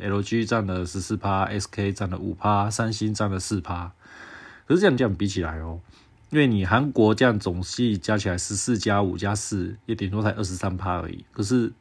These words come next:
中国光是前面那两个宁德时代跟比亚迪，三十六加十五等于五十一，等于是你的两倍又多，有多一点。所以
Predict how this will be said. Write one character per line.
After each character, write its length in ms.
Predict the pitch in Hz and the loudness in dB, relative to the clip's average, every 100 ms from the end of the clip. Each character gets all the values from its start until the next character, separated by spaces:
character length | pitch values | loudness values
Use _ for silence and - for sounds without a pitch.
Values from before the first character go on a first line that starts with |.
| _ _ | _ _
中 200 | 143 135 | 2 4
国 140 | 120 | 4
光 240 | 98 123 123 | 4 2 2
是 360 | 127 117 90 - _ - _ _ _ _ - _ - | 2 0 0 -8 _ -20 _ _ _ _ -20 _ -2
前 160 | 120 | 0
面 120 | 120 | 4
那 100 | 120 | 4
两 140 | 110 95 | 4 2
个 80 | 92 | 0
宁 180 | 101 | 2
德 100 | 104 | 2
时 140 | 101 101 | 2 2
代 100 | 104 | 2
跟 140 | 104 | 0
比 120 | 95 92 | -2 -2
亚 180 | 85 | -2
迪， 160 | 82 82 | -2 -6
三 180 | 92 107 | -4 -4
十 100 | 104 | 0
六 120 | 104 | 0
加 160 | 98 95 | 0 -4
十 220 | - 95 | -4 -4
五 120 | 87 | -4
等 140 | 90 101 | -4 -6
于 60 | |
五 140 | 104 92 | -6 -8
十 200 | - 87 | -6 -4
一， 240 | 87 90 - _ - | -4 -6 -12 _ -8
等 100 | - | -2
于 160 | 98 101 | 0 0
是 220 | - 127 | 0 0
你 140 | 92 | 0
的 80 | 92 | 0
两 220 | 95 87 | -2 -2
倍 280 | 85 117 92 | 0 2 2
又 140 | 95 87 87 | 2 -2 -4
多， 280 | 87 85 90 - - - - | -6 -6 -8 -16 -18 -20 -12
有 140 | - 95 | -4 -4
多 280 | - 113 113 | -2 -2 0
一 40 | |
点。 140 | 92 | 0
所 140 | 87 | 2
以 120 | 135 | 0